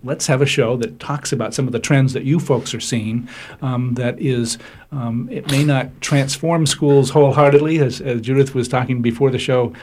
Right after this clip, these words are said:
um, but it's certainly, um, chipping away at, um, what schools used to be. Certainly when I grew up in a, in a classroom, I, I think there's quite a bit of change that, that's happened since then. So I'd like your perspectives on a number of different trends that, that, uh, um, we've kind of identified.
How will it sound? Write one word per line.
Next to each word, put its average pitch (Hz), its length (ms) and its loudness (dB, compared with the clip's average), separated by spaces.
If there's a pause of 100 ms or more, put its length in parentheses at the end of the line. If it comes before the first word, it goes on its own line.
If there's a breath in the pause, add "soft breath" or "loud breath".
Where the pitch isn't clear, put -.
(140 loud breath)
um, 123 400 -6
but 131 140 2
it's 123 160 -4
certainly, 160 540 -2 (100)
um, 131 540 -8
chipping 180 340 2
away 131 480 4 (260 loud breath)
at, 127 300 -6
um, 123 220 -6
what 123 140 -6
schools 139 340 2
used 139 200 6
to 139 60 -4
be. 104 180 -8
Certainly 123 320 -2
when 117 160 -2
I 120 160 2
grew 117 220 0
up 117 160 -4
in 110 40 -2
a, 113 80 -6
in 120 140 -6
a 104 60 -6
classroom, 113 480 -6
I, 113 180 -6
I 135 60 -12
think - 240 -6
there's 120 160 -8
quite 135 200 -4
a 139 40 2
bit 135 120 0
of 123 80 -4
change 117 440 -2
that, - 160 -12
that's - 160 -12
happened 107 320 -8
since 117 240 -6
then. 104 180 -8 (200 loud breath)
So 160 120 0
I'd 147 80 2
like 196 220 0
your 147 120 4
perspectives 135 600 0
on 123 120 2
a 120 40 2
number 139 320 4
of 117 80 0
different 127 420 -2
trends 123 380 0
that, 117 160 -4 (380 loud breath)
that, 113 260 -8
uh, 113 260 -2 (100)
um, 113 440 -6
we've 120 200 -6
kind 127 160 -4
of 110 60 -2
identified. 117 580 0